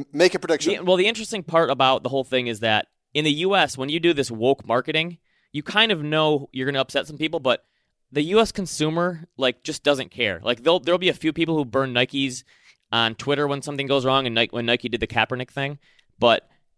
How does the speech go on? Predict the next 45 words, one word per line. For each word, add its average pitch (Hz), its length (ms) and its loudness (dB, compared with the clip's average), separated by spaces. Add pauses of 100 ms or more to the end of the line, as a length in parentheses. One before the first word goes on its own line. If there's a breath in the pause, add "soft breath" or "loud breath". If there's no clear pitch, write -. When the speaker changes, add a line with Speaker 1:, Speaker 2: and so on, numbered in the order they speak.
(240)
Speaker 2:
then 160 180 2
we 190 60 2
just 170 180 -2
move 151 140 -2
back 143 180 2
on 139 140 2
and 131 60 -2
we 127 80 0
buy 117 240 2
stuff 87 320 -6
'cause 107 160 -10
we 131 120 2
just 131 160 -2
don't 120 200 2
care 104 340 0
because 104 300 -8
we're 110 140 0
the 107 60 -2
consumers. 104 540 -8 (120)
But 131 140 4
in 131 120 -2
China, 160 500 0
they 127 100 0
can 135 200 -6
literally, 139 560 4 (600)
like, 120 180 -2
wipe, 139 380 0
it's - 320 -8
not 156 120 0
like 147 140 0
a 123 80 4
left 120 400 0
versus 120 320 -6
right 120 200 0
thing 113 140 -4
where 104 100 -4
you 107 60 -2
know 113 140 0
how 110 100 2
both 110 240 -8
sides 110 240 2
are 113 40 -6
gonna 107 140 -4
react 104 300 0
anyway. 123 420 -4